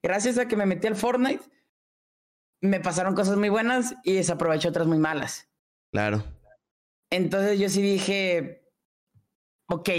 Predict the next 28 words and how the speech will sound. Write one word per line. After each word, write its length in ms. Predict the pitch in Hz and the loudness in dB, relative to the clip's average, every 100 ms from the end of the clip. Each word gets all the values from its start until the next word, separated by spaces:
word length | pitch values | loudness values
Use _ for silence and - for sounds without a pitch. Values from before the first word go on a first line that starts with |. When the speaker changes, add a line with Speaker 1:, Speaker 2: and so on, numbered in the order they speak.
| 151 | 0
Speaker 1:
o 40 | |
sea, 400 | 147 175 170 170 | 0 0 2 0
estuvo 440 | 165 - - 220 240 | -2 -4 0 2 2
bien, 420 | 208 214 233 233 | 2 2 0 -2
o 20 | 165 | -2
sea, 140 | 175 | 0
voy 140 | 175 | 0
a 80 | 196 | 0
tener 160 | 196 185 | 0 0
mis 160 | 190 | 0
cagadas, 440 | 190 160 156 180 185 | 0 -2 0 0 0
no 140 | 175 | 0
podía 220 | 190 185 | 0 0
salir 280 | 170 151 160 | 0 0 0
todo 260 | 165 165 160 | 2 0 0
tan 240 | 165 156 | 0 2
bien 220 | 151 156 | 4 4
de 80 | 147 | 2
putazo". 540 | 143 123 139 127 135 - | 0 -4 -4 -4 -8 -8
O 60 | |
sea, 220 | 127 120 151 | -6 -2 0
algo, 120 | 113 | 2
Speaker 2:
Claro. 180 | 110 101 | 2 2
Speaker 1:
algo 180 | 151 | 0
la 140 | 123 123 | -2 -2
tenía 260 | 139 139 | 0 0
que 160 | 135 143 | -4 -4
cagar. 380 | 120 110 120 | -4 -4 -6